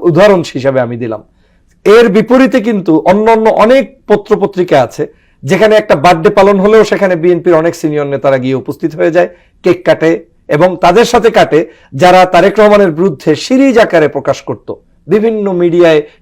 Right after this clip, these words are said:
ওই যেটাকে ট্রায়াল হিসেবে আজকে তারেক রহমান দেখছেন, এটা এক এগারোতে করেছে, এখনো করছে, কেক খেয়ে আসার পরেও করছে।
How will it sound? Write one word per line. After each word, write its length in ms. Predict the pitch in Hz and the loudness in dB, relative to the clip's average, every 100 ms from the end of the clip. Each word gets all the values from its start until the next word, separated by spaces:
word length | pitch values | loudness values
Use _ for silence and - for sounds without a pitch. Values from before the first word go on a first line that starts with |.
| - | -6
ওই 60 | 139 | -2
যেটাকে 260 | 160 160 165 - | 0 -2 -2 0
ট্রায়াল 240 | 160 165 156 | 2 4 0
হিসেবে 240 | 165 147 143 | -2 -2 -2
আজকে 160 | - 139 | -4 -4
তারেক 180 | 139 135 | -2 -2
রহমান 200 | 135 135 127 | -6 -8 -8
দেখছেন, 260 | 131 - 127 - _ - | -8 -6 -8 -8 _ -6
এটা 120 | 143 151 147 | 0 2 2
এক 80 | 175 | 2
এগারোতে 300 | 175 202 214 202 | 0 0 -2 0
করেছে, 260 | 214 208 226 196 | 0 0 -2 -2
এখনো 260 | 202 254 208 143 | 0 0 0 -4
করছে, 260 | 127 - - _ _ _ _ - | -10 -16 -20 _ _ _ _ -2
কেক 140 | 196 202 | -2 -2
খেয়ে 220 | - 240 196 | 2 4 4
আসার 180 | - 240 247 | 2 2 2
পরেও 220 | 254 220 160 | 2 2 0
করছে। 280 | 143 - | -6 -10